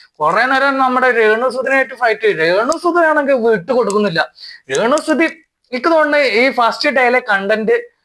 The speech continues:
കൊടുത്തത് നമ്മുടെ രേണു സുധിയാണ്. അത്ര നേരം ഈ അനീഷിനെ വെറുതെ അങ്ങോട്ടും ഇങ്ങോട്ടും ഓരോ കാര്യം പറഞ്ഞിട്ട് ഇങ്ങനെ,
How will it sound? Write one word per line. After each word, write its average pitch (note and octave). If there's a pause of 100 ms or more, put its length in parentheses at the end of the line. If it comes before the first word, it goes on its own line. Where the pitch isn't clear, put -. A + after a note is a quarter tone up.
(160)
കൊടുത്തത് G#3+
നമ്മുടെ F#3
രേണു E3
സുധിയാണ്. D#3 (400)
അത്ര E3+
നേരം B3+
ഈ G#3
അനീഷിനെ F#3+
വെറുതെ G#3
അങ്ങോട്ടും G3
ഇങ്ങോട്ടും F#3+
ഓരോ F#3+
കാര്യം F3+
പറഞ്ഞിട്ട് F3
ഇങ്ങനെ, E3+